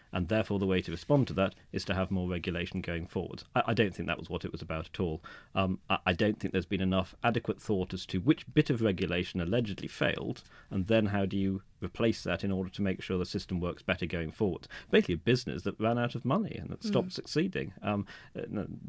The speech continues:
Speaker 1: that's basically where, uh, where it all ended up. So no, I'm, I'm, I, I think it's just crowd pleasing, to be honest.
Speaker 2: A-, and how practical will these b-,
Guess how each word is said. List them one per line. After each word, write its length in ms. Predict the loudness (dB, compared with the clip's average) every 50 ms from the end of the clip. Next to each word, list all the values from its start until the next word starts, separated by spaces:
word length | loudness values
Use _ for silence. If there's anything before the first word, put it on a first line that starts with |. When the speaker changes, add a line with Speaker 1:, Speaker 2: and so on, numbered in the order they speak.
| -10 -4 2
Speaker 1:
that's 280 | 4 4 4 4 2
basically 420 | 0 2 2 2 2 -2 -4 -2 0
where, 260 | 0 0 0 0 0
uh, 140 | -2 -2 -2
where 200 | -2 -2 -2 -2
it 100 | -2 -2
all 140 | 0 0 0
ended 200 | 0 0 -2 -2
up. 180 | -2 -2 -2 -2
So 240 | 0 2 2 2 0 -2 -12 _ _ -2
no, 180 | 0 0 0
I'm, 220 | 2 0 0 0 0
I'm, 380 | -2 -2 -2 -2 -2 -4 -4 -4 -4
I, 200 | -4 -2 -2 -2
I 40 | -2
think 180 | -2 -6 -8
it's 80 | -8 -10
just 180 | -10 -10 -10 -6
crowd 260 | -4 -4 -4 -4 -6
pleasing, 320 | -8 -8 -8 -8 -10 -12
to 100 | -12 -10
be 100 | -10 -10
honest. 260 | -8 -10 -10 -10 -8
Speaker 2:
A-, 140 | -8 -2 2
and 140 | 4 4 4
how 180 | 6 4 2 2
practical 400 | 4 2 2 2 0 -2 0 0
will 120 | 2 2
these 220 | 0 0 -2 -2 -6 _ -14 -8 -6
b-, 120 | -6 -6